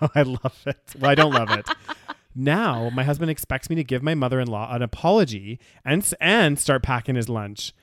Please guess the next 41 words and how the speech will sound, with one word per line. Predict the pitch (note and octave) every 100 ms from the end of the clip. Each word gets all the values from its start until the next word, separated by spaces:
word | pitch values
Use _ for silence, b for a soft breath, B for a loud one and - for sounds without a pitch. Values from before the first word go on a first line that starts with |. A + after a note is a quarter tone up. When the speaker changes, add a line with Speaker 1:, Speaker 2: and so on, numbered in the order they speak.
| -
Speaker 2:
What | G3 D#4 - -
the |
Speaker 1:
And | - C#3+ D3
Speaker 2:
fuck? | - B3+ B4 - -
Speaker 1:
<laughs> | -
and | E3+ D#3+
neither | E3+ F3+
of | F#3
them | D#3 D3
are | C#3
talking | D3 D3 D#3+ C3+
to | B2+
me | A2+
until | A2 G#2+ A#2
then. | A2 G#2+ A2+ A#2 _ _ _ b b b b b b
My | C3+
husband | C#3+ F3 F3 A3+
and | F#3
I | C#3
have, | C#3+ C3 - _ -
have | C#3
never | C#3 C3+ D3
had | F#3+
problems | E3 C#3+ F#3+
like | D#3+
this | B2 A2+
before. | A2+ A2+ G#2+
He's | B2 -
always | C3 D#3+
been | E3 C#3
so | C#3
good | B2 C#3+ D3+
to |
me. | A#2 G#2 - b b -
I'm | C#3
worried | C3+ D#3+
that | F3+
I'm | F#3
overreacting | C#3+ C#3+ C#3 A#2 A#2+ A#2+
and | A#2
making, | A#2 B2 C#3+ C#3+